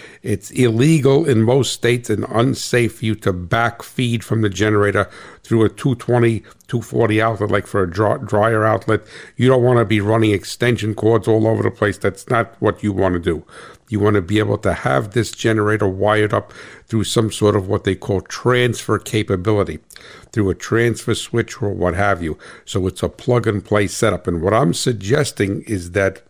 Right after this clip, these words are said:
you do not invest in a transfer switch. What I suggest that you do is you in-, have an electrician install a,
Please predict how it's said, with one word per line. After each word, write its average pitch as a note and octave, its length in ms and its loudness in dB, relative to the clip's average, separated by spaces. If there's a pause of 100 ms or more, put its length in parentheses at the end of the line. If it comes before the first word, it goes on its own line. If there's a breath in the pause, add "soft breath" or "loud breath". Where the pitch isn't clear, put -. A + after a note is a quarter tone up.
(1500 loud breath)
you A2+ 240 2
do A2 240 2
not B2 420 2
invest A2 720 0
in F#2+ 100 0
a G2 120 2
transfer G#2+ 800 -2
switch. - 600 -4 (280)
What G2 140 -2
I G2 120 2
suggest A2 560 -4
that G#2+ 220 -2
you A2 80 -2
do G2 340 -2 (340 loud breath)
is F#2 200 -4
you G2+ 160 -2
in-, F#2+ 240 -4
have G2 280 -4
an F#2 100 -2
electrician A#2 680 0
install A2 800 2 (460 loud breath)
a, G#2 320 2